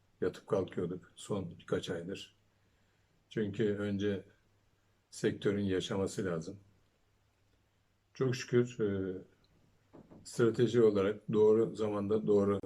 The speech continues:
planlama yaptık. Genel müdürümüzden <clears throat> randevu talep ettik. Kendisinden sunum hazırlamıştık. Beş dernek başkanlarımızla beraber birlikte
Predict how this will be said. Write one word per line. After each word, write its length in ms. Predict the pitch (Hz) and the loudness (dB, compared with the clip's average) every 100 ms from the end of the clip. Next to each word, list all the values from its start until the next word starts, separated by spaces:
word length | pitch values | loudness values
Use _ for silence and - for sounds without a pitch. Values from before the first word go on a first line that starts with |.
| - | -8
planlama 440 | - 101 101 101 101 | -4 -2 -2 -2 -2
yaptık. 540 | 85 - 123 123 - _ _ _ _ _ _ _ _ _ _ 110 | -4 -6 -6 -6 -12 _ _ _ _ _ _ _ _ _ _ 2
Genel 340 | 113 120 117 | 4 4 4
müdürümüzden 600 | 117 110 107 101 104 104 101 | 2 2 0 0 -2 -2 -8
<clears throat> 100 | - 196 160 - 104 | 2 4 6 4 4
randevu 380 | 104 107 110 113 | 2 4 2 0
talep 240 | 98 90 | -2 -2
ettik. 380 | 85 - 127 - | -4 -6 -10 -4
Kendisinden 720 | 110 92 85 - 87 98 127 - _ _ _ _ _ _ _ _ | -2 -2 -6 -6 -4 -2 -4 -8 _ _ _ _ _ _ _ _
sunum 380 | - - 127 123 | -10 0 4 4
hazırlamıştık. 800 | 95 95 95 87 - 139 - 113 | 4 0 -2 -4 -4 -8 -4 -2
Beş 240 | 98 - | -2 0
dernek 340 | 95 90 92 | -2 -2 -4
başkanlarımızla 800 | 95 87 - 90 90 90 87 90 | -4 -4 -4 -4 -2 -4 -4 -4
beraber 520 | 98 98 87 101 131 - | -2 -2 -2 -4 -6 -8
birlikte 440 | 98 87 82 - | -8 -8 -8 -8